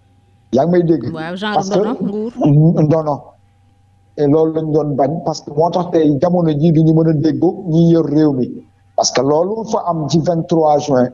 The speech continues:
Speaker 1: ñu nangu ko, ñu bañ ko, turu Karim Wade def ci fës. Kan mooy Ka-, Karim Wade? Mooy doomu président Abdoulaye Wade. Lan lañ ko doon jiiñ? Dafa bëggoon jël réew mi jébbal ko ko par des stratégies. Nañ ko xeex ba ay nit dee ci, nit gaañu ci,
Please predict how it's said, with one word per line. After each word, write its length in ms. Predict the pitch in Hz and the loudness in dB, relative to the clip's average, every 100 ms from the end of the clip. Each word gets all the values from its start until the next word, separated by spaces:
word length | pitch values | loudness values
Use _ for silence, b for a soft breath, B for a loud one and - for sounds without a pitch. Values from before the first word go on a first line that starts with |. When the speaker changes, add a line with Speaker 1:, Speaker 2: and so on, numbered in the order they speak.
| - _ _ - | -8 _ _ -2
Speaker 1:
ñu 340 | 160 151 170 | 2 4 6
nangu 300 | 170 170 165 165 | 4 4 2 0
ko, 140 | 170 | -2
ñu 140 | 160 156 | -2 -2
bañ 220 | 151 147 | -2 -2
ko, 180 | 156 151 | -2 -2
turu 300 | 180 165 160 | 0 0 0
Karim 260 | 170 151 | -2 0
Wade 320 | 147 139 135 | 0 0 0
def 160 | 135 139 | -2 0
ci 100 | 143 | -2
fës. 280 | - 139 - | 0 -2 -2
Kan 160 | 196 | -2
mooy 180 | 185 165 | 0 0
Ka-, 140 | 160 160 - | 0 -4 -4
Karim 220 | - 147 143 | -4 0 2
Wade? 260 | 139 131 127 | 2 2 0
Mooy 260 | 135 135 131 160 139 131 165 160 147 | 0 -2 0 2 0 2 2 2 2
doomu 280 | 156 143 143 | 0 -2 -4
président 300 | 143 131 135 113 | -2 0 0 0
Abdoulaye 240 | 127 117 | 2 2
Wade. 160 | 117 110 - _ _ _ _ _ - | 2 0 -6 _ _ _ _ _ -2
Lan 260 | 139 190 180 | 0 0 -2
lañ 100 | 180 | -2
ko 120 | 180 | 0
doon 240 | 160 156 135 | 2 0 2
jiiñ? 200 | 147 147 | 2 4
Dafa 180 | 151 | 2
bëggoon 320 | 156 143 151 139 | 0 0 2 2
jël 140 | 143 | 2
réew 180 | 139 143 | 2 4
mi 160 | 135 127 | 2 2
jébbal 340 | 151 135 147 | 0 0 -2
ko 140 | - 139 | 0 -2
ko 120 | - | -2
par 180 | 151 139 | -2 0
des 180 | 131 143 | 0 0
stratégies. 720 | 143 170 147 - 127 117 - _ _ _ _ _ _ _ _ - - | -2 -4 -4 -2 0 -2 -6 _ _ _ _ _ _ _ _ -12 0
Nañ 260 | 151 180 165 | 2 2 0
ko 100 | 180 | -2
xeex 300 | - 151 143 - | 0 0 0 -2
ba 100 | 123 196 | -2 0
ay 100 | 175 | 0
nit 200 | 160 143 | 0 -2
dee 220 | 131 151 | 0 0
ci, 100 | 143 147 | 0 0
nit 180 | 160 131 | 0 0
gaañu 300 | 120 147 143 131 | 0 2 2 0
ci, 120 | - | 0